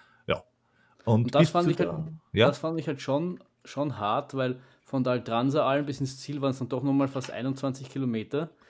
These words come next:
Speaker 2: Das quasi ganz am Schluss. Ich mein, ja, Wasserstelle hat's gegeben, aber so wie die Wasserstelle positioniert war, frage ich mich, warum, warum's dann nicht, warum man da nicht auch dann was zum Essen dorthin geben
Speaker 1: Das
Speaker 2: kann.
Speaker 1: hab ich auch nicht verstanden, weil es war eine Forststraße und ein Zelt dort, da hätten sie genauso gut was zum Essen hinstellen können.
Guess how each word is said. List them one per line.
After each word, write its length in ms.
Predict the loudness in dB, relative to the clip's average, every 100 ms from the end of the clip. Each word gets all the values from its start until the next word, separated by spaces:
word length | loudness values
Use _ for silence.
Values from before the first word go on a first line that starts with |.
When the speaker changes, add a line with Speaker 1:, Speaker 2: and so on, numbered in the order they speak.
| -20 _ _ 0
Speaker 2:
Das 260 | 0 2
quasi 220 | 0 -2 0
ganz 220 | 0 0
am 80 | -2
Schluss. 560 | -2 0 0 -4 -16 _ _ _
Ich 60 |
mein, 100 | -6 -4 -2
ja, 260 | 4 6
Wasserstelle 380 | 8 4 0 -4
hat's 160 | -4 0
gegeben, 260 | 0 2
aber 280 | 2 4 2 -2 -20 _
so 220 | -6 -2
wie 80 | 0
die 140 | 0 -2 -2
Wasserstelle 480 | 0 0 0 -6 -6
positioniert 580 | -6 -6 -2 -2 0 2
war, 240 | 2 0 -8
frage 300 | -4 0 0
ich 80 | 0
mich, 200 | -2 -4 -12 -8 2
warum, 680 | 4 6 4 4 0 -4 _ _ -20 -6
warum's 400 | 0 2 2 2
dann 140 | 4
nicht, 200 | 4 2 -4
warum 180 | 0 2
man 120 | 2
da 100 | 2
nicht 200 | 0 0
auch 100 | -4
dann 140 | -2 -4
was 120 | -4
zum 120 | -4
Essen 220 | -4 -4
dorthin 240 | -6 -6 -8
geben 180 | -6 -4
Speaker 1:
Das 100 | 0
Speaker 2:
kann. 80 | 4
Speaker 1:
hab 40 |
ich 80 | 4
auch 80 | 4
nicht 140 | 2
verstanden, 580 | 0 0 0 0 0 2
weil 200 | 2 0
es 120 | 0
war 300 | 4 4 4
eine 100 | 2 -4
Forststraße 680 | -2 0 2 0 2 2 4
und 140 | 2 2
ein 100 | 2
Zelt 240 | 0 0
dort, 200 | 0 2
da 60 | 4
hätten 160 | 2 2
sie 80 |
genauso 300 | 0 0 0
gut 140 | -2 -2
was 120 | -4
zum 140 | -2 -2
Essen 220 | -2 -6
hinstellen 280 | -6 -6 -6
können. 180 | -8